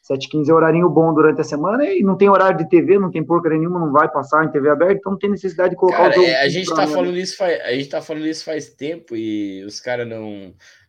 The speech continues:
Speaker 2: não, não entendem. Mas, Ed, vamos, vamos fazer o nosso brinde da, da rodada aí, eleger o, o melhor em campo hoje. Eu vou deixar até você começar.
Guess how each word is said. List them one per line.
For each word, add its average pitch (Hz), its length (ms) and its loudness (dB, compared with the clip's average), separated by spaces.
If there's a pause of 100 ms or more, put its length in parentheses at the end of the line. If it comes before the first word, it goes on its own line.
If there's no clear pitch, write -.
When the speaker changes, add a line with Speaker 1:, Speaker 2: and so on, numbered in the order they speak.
Speaker 2:
não, 117 220 -12
não 120 160 -10
entendem. 127 560 -12 (340)
Mas, 135 680 -2
Ed, 151 280 0
vamos, 147 480 -4
vamos 147 200 -8
fazer 143 240 -2
o - 20 -4
nosso 156 260 -6
brinde 135 380 -12
da, 113 260 -6
da 107 140 -8
rodada 120 600 -8
aí, 135 280 -8 (440)
eleger 143 760 -6
o, 127 460 -10
o 117 40 -12
melhor 131 380 -6
em 151 80 -12
campo 135 460 -14
hoje. 143 180 -8
Eu 135 60 -14
vou 165 80 -6
deixar 156 240 -6
até 165 200 -10
você 170 360 -8
começar. 143 680 -8